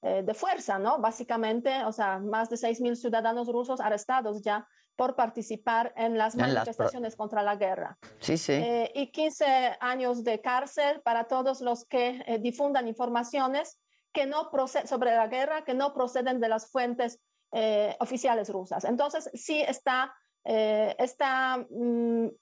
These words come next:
Speaker 1: estrechándose el margen de maniobra, se puede decir, para los ciudadanos rusos, ya ni hablar de la oposición, obviamente.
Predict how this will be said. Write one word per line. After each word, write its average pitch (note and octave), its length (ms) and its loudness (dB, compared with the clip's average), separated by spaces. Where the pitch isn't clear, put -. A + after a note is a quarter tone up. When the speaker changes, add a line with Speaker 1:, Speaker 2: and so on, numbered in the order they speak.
Speaker 1:
estrechándose C4+ 800 0
el A3+ 120 2
margen B3+ 560 0
de A3+ 180 0
maniobra, A#3 560 2
se C4+ 120 -4
puede B3 220 0
decir, B3 360 -2
para C#4 240 2
los A3+ 140 -4
ciudadanos A3+ 460 0
rusos, A#3+ 500 0
ya A#3+ 340 2
ni B3 120 2
hablar A3+ 260 4
de A3+ 80 2
la G3+ 100 4
oposición, A3 560 -2
obviamente. A#3 680 0